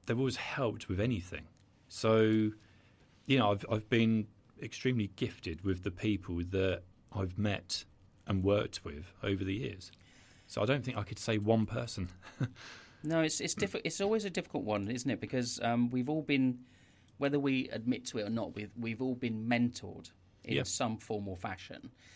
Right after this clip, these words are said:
Speaker 2: in what we've done, whether it's by your parents or whether it's by an actual, you know, business coach as such to
Speaker 1: Yeah.
Speaker 2: push you to the next level and so forth. Um, but it's, it's never an easy, uh, uh,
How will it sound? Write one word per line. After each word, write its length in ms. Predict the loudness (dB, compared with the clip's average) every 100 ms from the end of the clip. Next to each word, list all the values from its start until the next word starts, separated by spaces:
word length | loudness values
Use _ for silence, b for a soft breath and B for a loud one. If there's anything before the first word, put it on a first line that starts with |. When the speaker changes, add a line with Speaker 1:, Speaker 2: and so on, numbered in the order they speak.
| B B
Speaker 2:
in 300 | -4 -4 -4
what 180 | -6 -6
we've 160 | -6
done, 240 | -2 -2 -2
whether 220 | -6 -6
it's 120 | -8
by 220 | -6 -4
your 140 | -4 -6
parents 720 | -2 0 0 -2 -6 -8 -10 _ -10
or 80 |
whether 180 | -8 -6
it's 140 | -8 -10
by 240 | -10 -8
an 240 | -8 -10 -12
actual, 400 | -12 -16 -16 -16 -18 -20 -20 -16
you 80 | -14
know, 120 | -14 -12
business 320 | -12 -10 -12 -10
coach 320 | -12 -12 -10
as 80 | -8
such 340 | -6 -8 -10
to 40 | -10
Speaker 1:
Yeah. 80 | -8
Speaker 2:
push 220 | -8 -6
you 80 | -8
to 120 | -8
the 100 | -8
next 300 | -8 -8 -8
level 280 | -6 -6 -8
and 100 | -8
so 200 | -6 -8
forth. 340 | -10 -16 -16 _ B B B B B B -6
Um, 320 | -2 0 0 -2
but 120 | -6
it's, 180 | -4 -4
it's 180 | -4 2
never 240 | 0 2
an 80 | 0
easy, 380 | 0 -2 -6 -10 -8
uh, 100 | -8 -6
uh, 160 | -8